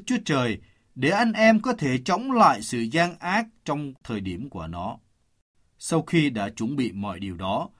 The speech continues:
anh em sẽ đứng vững. Vậy, hãy đứng vững sau khi đeo thắt lưng bằng chân lý và mặc áo giáp công bình. Hãy đứng vững sau khi mang vào chân sự sẵn sàng để rao báo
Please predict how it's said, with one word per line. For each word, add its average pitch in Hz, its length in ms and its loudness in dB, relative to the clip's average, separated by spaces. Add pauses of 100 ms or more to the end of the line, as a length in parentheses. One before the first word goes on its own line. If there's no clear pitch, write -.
(240)
anh 135 180 -4
em 143 340 0
sẽ 82 260 -10
đứng 131 240 -6
vững. 107 280 -8 (1160)
Vậy, 127 280 2 (220)
hãy 139 260 0
đứng 254 280 2
vững 160 320 2
sau 214 300 2
khi 208 200 2
đeo 175 260 2
thắt 233 320 -4
lưng 202 340 4
bằng 101 200 -4
chân 131 260 -2
lý 151 300 2 (340)
và 151 180 4
mặc 151 260 2
áo 214 300 0
giáp 226 300 4
công 202 240 -2
bình. 117 240 0 (600)
Hãy 113 240 -4
đứng 233 220 2
vững 156 260 2
sau 220 200 2
khi 226 220 4
mang 208 340 4
vào 127 200 4
chân 214 380 4
sự 135 220 0
sẵn 117 300 -6
sàng 135 480 4 (100)
để 127 280 0
rao 202 160 8
báo 170 320 6